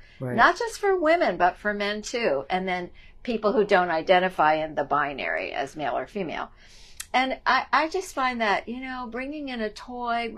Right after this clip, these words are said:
Speaker 2: adds excitement, variety, re-stimulates the dopamine response, which is where desire resides. Sometimes they do need to get some medical intervention, like maybe they need hormone replacement
Speaker 1: Right.
Speaker 2: therapy, a safe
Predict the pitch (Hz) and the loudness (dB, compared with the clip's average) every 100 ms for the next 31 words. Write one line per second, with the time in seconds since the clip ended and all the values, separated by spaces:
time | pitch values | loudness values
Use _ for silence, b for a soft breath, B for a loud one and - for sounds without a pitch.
0 | - 175 170 165 - - - 247 240 214 | -6 -4 -4 -6 -14 -14 -4 0 0 -2
1 | 233 226 156 147 180 202 214 208 208 214 | -6 -6 -8 -2 2 4 4 0 -2 -4
2 | b b - 214 226 - 226 220 202 190 | b b -4 -4 -2 -4 -2 -2 0 0
3 | 180 - 147 165 180 214 208 202 202 202 | -2 -8 -4 -2 -2 -4 -4 -4 -6 -4
4 | - 196 190 190 180 170 151 135 131 143 | 0 2 2 -4 -6 -8 -6 -6 -4 -4
5 | 175 175 190 180 180 165 170 156 156 156 | 2 2 2 0 -4 -4 0 2 2 -2
6 | - b b b - - 247 233 247 226 | -12 b b b -10 -4 -4 -2 -2 -2
7 | 220 190 175 190 190 185 185 185 165 160 | 0 0 2 -2 -2 -4 -8 -6 -2 -2
8 | - 175 156 151 151 156 156 156 151 143 | -4 -10 -4 -4 -6 -8 -10 -10 -8 -4
9 | 175 175 180 165 147 139 139 127 147 151 | -4 -4 -6 -4 -4 -6 -8 -10 -8 -8
10 | 190 247 285 277 185 165 147 143 139 - | -6 -4 -4 -2 -2 -2 -6 -8 -8 -4
11 | 135 139 127 - - 147 143 135 139 127 | 0 2 0 -2 -6 -4 -4 -6 -6 -6
12 | - - 147 - 151 135 | -6 -6 -8 -6 -6 -6